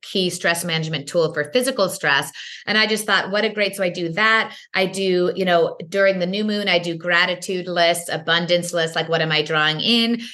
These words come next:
And then what am I letting go of? And just like the lunar cycle in yoga, in bar, in mind, body, fitness, which I teach, you inhale what you want to create and you exhale what you need to let go.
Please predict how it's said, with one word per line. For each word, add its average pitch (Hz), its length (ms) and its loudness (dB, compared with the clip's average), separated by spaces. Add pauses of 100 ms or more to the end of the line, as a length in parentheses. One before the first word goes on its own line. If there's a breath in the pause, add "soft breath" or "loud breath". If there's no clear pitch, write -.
(160 loud breath)
And 185 240 -2
then 180 400 0 (140)
what 185 320 2
am 180 80 2
I 175 140 2
letting 165 260 -2
go 156 200 2
of? 139 200 0
And 160 100 -2
just 185 160 -2
like 196 160 0
the 202 80 0
lunar 185 240 0
cycle 170 320 -2
in 175 140 0
yoga, 185 420 2
in 165 160 -4
bar, 175 380 2
in 165 260 -4
mind, 175 240 2
body, 170 300 0
fitness, 175 340 -4
which 165 160 -2
I 156 120 2
teach, 170 580 -4
you 175 180 0
inhale 202 500 2
what 185 140 0
you 165 140 -2
want 208 240 -2
to 254 100 -2
create 247 500 2 (220 loud breath)
and 156 140 -8
you 147 80 -6
exhale 180 500 -2
what 185 160 -2
you 190 60 -4
need 185 220 -2
to 180 100 -2
let 165 220 -2
go. 160 340 0